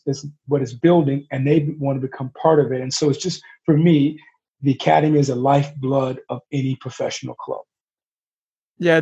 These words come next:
Speaker 2: I think it definitely serves, you know, as inspiration to, to others in the area. You know, like, I could think of, like, Cameron Iwasa and,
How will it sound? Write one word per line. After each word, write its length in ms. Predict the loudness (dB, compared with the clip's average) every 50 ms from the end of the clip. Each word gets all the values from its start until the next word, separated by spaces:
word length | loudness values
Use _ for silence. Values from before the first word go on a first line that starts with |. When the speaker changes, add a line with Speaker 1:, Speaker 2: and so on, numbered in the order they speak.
| 2
Speaker 2:
I 100 | 2 0
think 160 | 2 2 0 0
it 120 | 0 0
definitely 340 | 2 0 0 0 0 -2 -2
serves, 420 | 0 0 2 2 2 0 -2 -2
you 60 | 0
know, 100 | 0 2
as 100 | 2 0
inspiration 720 | 0 -2 -4 -4 -2 2 4 4 4 2 0 -4 -4 -4 -6
to, 320 | -6 -4 -4 -2 -4 -4 -8 _ _ _ _ _ _ -6
to 200 | -4 -2 0 2
others 360 | 4 4 4 4 2 0 0
in 100 | -2 -2
the 140 | 0 0 2
area. 320 | 2 2 2 2 2 2
You 80 | 2 0
know, 160 | -2 -2 0
like, 180 | 0 0 0 -2
I 100 | -2 -2
could 360 | -2 -2 -2 -2 -2 -4 -8 _ _ _ _ _ -2
think 180 | 0 0 2 2
of, 120 | 0 2 2
like, 200 | 2 2 2 2
Cameron 340 | 0 0 2 2 2 0
Iwasa 680 | 0 2 4 4 4 2 2 0 0 2 2 2 2 2
and, 240 | 0 -2 -6 -8